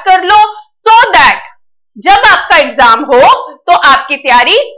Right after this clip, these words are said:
पूरी हो चुकी हो। और अगर आप चाहते हैं कि जब भी कोई notification out हो और आपको सबसे पहले पता चल जाए, so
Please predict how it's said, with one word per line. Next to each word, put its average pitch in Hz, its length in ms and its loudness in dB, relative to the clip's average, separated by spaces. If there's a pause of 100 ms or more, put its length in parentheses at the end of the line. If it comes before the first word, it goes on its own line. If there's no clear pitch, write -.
(140)
पूरी 427 180 0
हो 359 180 2
चुकी 233 340 -14
हो। 180 80 -10
और 320 320 -2
अगर 392 360 -4 (100)
आप 349 160 -2
चाहते 247 400 -4
हैं 285 300 -4 (300)
कि 392 160 -2
जब 294 180 -2
भी 440 160 -4
कोई 480 180 -2
notification 311 840 -4
out 226 280 -2 (100)
हो 349 140 4
और 285 240 2
आपको 311 380 -2
सबसे 330 320 -6
पहले 370 320 0
पता 285 280 -2
चल 233 260 -6
जाए, 254 220 -2 (180)
so 392 100 2